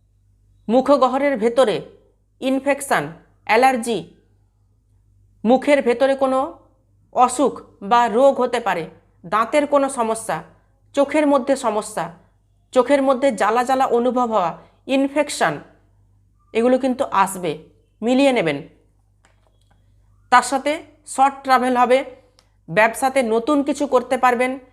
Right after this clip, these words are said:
কর্মক্ষেত্রে শুভ পরিবর্তন আসবে। যারা জবলেস রয়েছেন, কোনো কর্ম করছেন না,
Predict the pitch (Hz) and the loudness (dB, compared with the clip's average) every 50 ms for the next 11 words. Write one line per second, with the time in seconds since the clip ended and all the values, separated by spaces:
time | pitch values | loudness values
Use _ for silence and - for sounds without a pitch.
0 | _ _ _ _ _ _ - 233 247 247 262 277 277 - 277 277 277 - 269 277 | _ _ _ _ _ _ 2 2 4 4 2 0 0 -2 -4 -4 -4 -4 -2 -2
1 | 285 294 294 - - _ _ _ _ - - 277 285 262 294 302 294 277 254 240 | -2 -2 -4 -10 -18 _ _ _ _ -6 -2 -2 2 2 2 2 4 2 2 2
2 | 240 220 233 226 233 - 233 220 214 202 196 196 175 175 160 156 - - _ _ | 2 -2 -4 -4 -4 -6 -4 -2 -2 -2 -4 -4 -8 -10 -10 -10 -12 -20 _ _
3 | _ _ _ _ - 165 160 226 220 226 233 240 240 240 - - - _ _ 165 | _ _ _ _ -16 -2 2 4 4 4 4 2 0 -2 -4 -12 -20 _ _ -16
4 | 143 - 233 254 262 240 202 190 214 254 285 277 277 - 240 226 208 202 - 202 | -6 -2 2 2 2 0 0 -4 -2 -2 -2 -2 -2 -2 -2 -2 -2 -2 -4 -8
5 | 175 165 - - - 247 285 294 302 330 330 330 262 247 226 226 226 220 202 202 | -8 -8 -14 -12 -4 -2 0 2 2 0 0 2 2 0 2 0 -2 -2 -2 -4
6 | 190 190 - 185 175 170 165 | -4 -4 -6 -6 -6 -4 -8